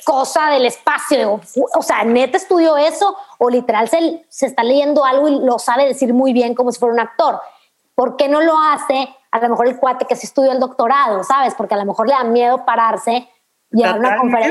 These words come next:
Speaker 1: conferencia sobre, sobre el tema que domina. Entonces, yo creo que
Speaker 2: Totalmente, totalmente. Puede ser muy injusto, pues, porque también hay mucho por aprendizaje.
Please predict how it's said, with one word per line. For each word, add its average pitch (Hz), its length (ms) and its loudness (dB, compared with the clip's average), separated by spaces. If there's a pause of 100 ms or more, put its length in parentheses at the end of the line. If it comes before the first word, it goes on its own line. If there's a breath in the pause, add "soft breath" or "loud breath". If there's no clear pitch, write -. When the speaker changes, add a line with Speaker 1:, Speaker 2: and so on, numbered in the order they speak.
(100)
Speaker 1:
conferencia - 300 0
sobre, 226 320 0
sobre 214 280 0
el 208 100 -4
tema 254 280 -2
que 240 100 0
domina. 233 460 0
Entonces, 226 320 -2
yo 320 120 0
creo 277 200 -2
que 349 80 2
Speaker 2:
Totalmente, 247 1040 0
totalmente. 233 720 -2
Puede 247 200 0
ser 285 200 0
muy 285 200 2
injusto, 277 580 0
pues, 302 540 -4
porque 233 300 -2
también 247 420 0
hay 320 300 0
mucho 320 320 -2
por 302 120 0
aprendizaje. 220 1080 -2